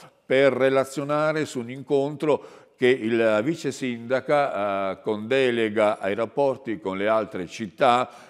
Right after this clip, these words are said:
Loretta Manocchi, ha avuto con, eh, l'associazione,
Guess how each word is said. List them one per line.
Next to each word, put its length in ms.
Loretta 560
Manocchi, 720
ha 600
avuto 600
con, 540
eh, 680
l'associazione, 1040